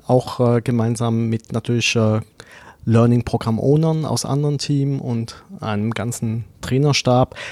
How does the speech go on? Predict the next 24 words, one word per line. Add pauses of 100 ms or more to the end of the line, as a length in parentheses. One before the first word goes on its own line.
(120)
Wobei
die
Trainer
bei
S
A
P
Development
Learning
sind
jetzt
keine
Vollzeittrainer,
sondern
sind
immer
Leute,
die
direkt
aus
der
Praxis
kommen. (640)
Und